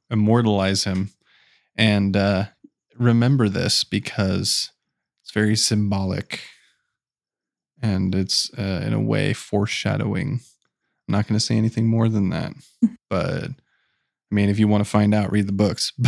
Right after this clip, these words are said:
Speaker 1: But,
Speaker 2: <laughs>
Speaker 1: um, yeah,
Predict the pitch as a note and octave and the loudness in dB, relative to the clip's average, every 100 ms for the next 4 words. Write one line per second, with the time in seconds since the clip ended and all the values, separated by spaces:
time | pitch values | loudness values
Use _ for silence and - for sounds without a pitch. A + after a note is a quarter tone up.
0 | F#3 - C3+ - A#3+ D3 - A#2 A#3+ A#3+ | 2 0 -6 4 6 8 6 8 6 6
1 | A#3+ A#3+ - - A2 G#2+ G#2+ G#2 G#2+ G#2 | 4 4 0 0 2 4 4 2 2 0
2 | G#2+ B2+ A#2+ G#2+ F#2 | -2 2 2 2 0